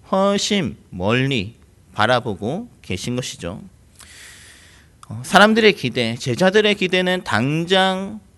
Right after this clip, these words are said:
내일과 당장 이 시간에 있었습니다. 당장 무언가 엄청난 변화를 기대하고 내 삶에 그런 변화가 일어나고 드라마틱한 변화와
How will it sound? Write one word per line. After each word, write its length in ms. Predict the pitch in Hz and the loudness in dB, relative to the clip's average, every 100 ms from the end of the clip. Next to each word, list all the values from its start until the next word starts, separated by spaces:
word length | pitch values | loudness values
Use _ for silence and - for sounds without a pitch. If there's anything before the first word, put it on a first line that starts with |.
| _ _ | _ _
내일과 800 | 98 117 139 135 104 104 175 226 - _ _ | -4 2 4 2 0 -2 -4 -8 -16 _ _
당장 580 | 110 113 127 135 165 160 | -4 -2 -2 -2 -2 -4
이 60 | 165 | -6
시간에 420 | - 151 117 151 | -4 -2 -2 -2
있었습니다. 720 | 123 107 - 85 - 170 160 - _ _ _ _ _ _ _ | -4 -8 -10 -14 -14 -16 -18 -20 _ _ _ _ _ _ _
당장 520 | 101 110 135 175 170 | -2 0 2 2 2
무언가 400 | 165 165 160 165 | 0 0 2 2
엄청난 540 | 143 151 - 190 196 | 2 -2 -4 -4 -4
변화를 380 | 202 123 127 131 | -2 -2 0 0
기대하고 720 | 131 123 139 139 101 117 175 233 _ _ | -4 -8 -6 -4 -4 -6 -10 -14 _ _
내 160 | 95 113 | -4 -4
삶에 340 | - 117 120 | -2 -2 -2
그런 280 | 120 123 123 | -4 -4 -4
변화가 340 | 107 104 117 | -4 -2 -2
일어나고 720 | 117 147 143 95 87 135 220 - _ _ _ | -2 0 0 -2 -6 -8 -10 -14 _ _ _
드라마틱한 720 | 98 98 104 104 - - 98 | -6 -2 -2 -4 -8 -10 -8
변화와 540 | 98 90 95 98 151 | -6 -6 -4 -4 -6